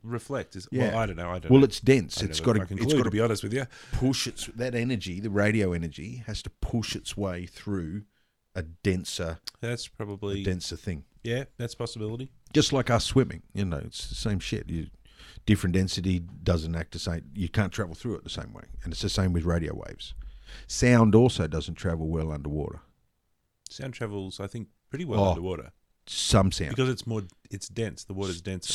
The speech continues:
Speaker 2: subsonic sound does. Wide waves,
Speaker 1: Hmm,
Speaker 2: I
Speaker 1: okay.
Speaker 2: think.
Speaker 1: Yeah, yeah, you might be right.
Speaker 2: It tra-, travels further.
Speaker 1: That's
Speaker 2: And
Speaker 1: probably
Speaker 2: high
Speaker 1: why
Speaker 2: pitch,
Speaker 1: whales don't
Speaker 2: yeah,
Speaker 1: have,
Speaker 2: yeah.
Speaker 1: don't have Tweety bird noises. They have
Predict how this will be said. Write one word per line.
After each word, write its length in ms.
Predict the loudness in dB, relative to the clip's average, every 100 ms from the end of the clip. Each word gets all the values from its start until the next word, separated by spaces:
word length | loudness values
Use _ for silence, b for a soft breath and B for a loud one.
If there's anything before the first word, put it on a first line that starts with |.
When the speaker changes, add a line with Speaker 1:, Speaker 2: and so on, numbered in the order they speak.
| 2
Speaker 2:
subsonic 460 | 2 0 0 -2
sound 280 | -6 -6 -6
does. 200 | -8 0
Wide 340 | 6 6 6
waves, 580 | 2 0 0 -4 -10 -14 -16 _ _ -12
Speaker 1:
Hmm, 200 | -10 -8 -6
Speaker 2:
I 80 | -4
Speaker 1:
okay. 200 | -4 -2
Speaker 2:
think. 380 | -2 -4 -14 -6
Speaker 1:
Yeah, 120 | 0
yeah, 160 | 0 0
you 160 | -2
might 160 | -4 -6
be 60 | -4
right. 220 | -6 -6 _ _ _ -20
Speaker 2:
It 80 | -10
tra-, 260 | -6 -6 -6
travels 300 | -8 -8 -8
further. 460 | -2 -2 -2 -8 -16 _ _
Speaker 1:
That's 100 | -6
Speaker 2:
And 80 | -2
Speaker 1:
probably 180 | 2 4
Speaker 2:
high 40 |
Speaker 1:
why 140 | 6 6
Speaker 2:
pitch, 80 | 8
Speaker 1:
whales 480 | 6 6 4 0
don't 240 | -2 -2 -2
Speaker 2:
yeah, 100 | 0
Speaker 1:
have, 220 | 0 0
Speaker 2:
yeah. 60 | -2 -8 -8
Speaker 1:
don't 220 | -6 -4
have 220 | -4 -6 -8
Tweety 280 | -8 -6 -4
bird 320 | -4 -2 -2
noises. 540 | -4 -4 -4 -4 -8 -8
They 160 | -8
have 240 | -6 -6